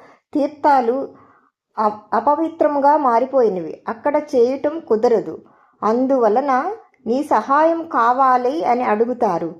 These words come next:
"ఇంతకన్నా నాకు పుణ్యం ఏమి ఉంటుంది?" అని గయాసురుడు ఆనందించి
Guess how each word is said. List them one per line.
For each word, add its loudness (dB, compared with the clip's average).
"ఇంతకన్నా 0
నాకు -2
పుణ్యం -2
ఏమి 0
ఉంటుంది?" -2
అని 0
గయాసురుడు 2
ఆనందించి -2